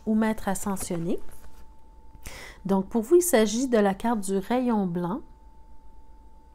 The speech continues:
Très, très belle carte. Elle vous dit, cette carte, «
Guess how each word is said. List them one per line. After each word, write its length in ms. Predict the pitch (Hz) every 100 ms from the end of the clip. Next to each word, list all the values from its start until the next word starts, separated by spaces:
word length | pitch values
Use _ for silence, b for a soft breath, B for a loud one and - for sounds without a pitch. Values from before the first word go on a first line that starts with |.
| - - - - -
Très, 180 | - 226
très 220 | 208 -
belle 260 | 202 180 170
carte. 300 | - 202 359 - - B B B B B B -
Elle 160 | 302 311
vous 180 | 214
dit, 120 | 185 196
cette 420 | - - 196 -
carte, « 280 | 240 254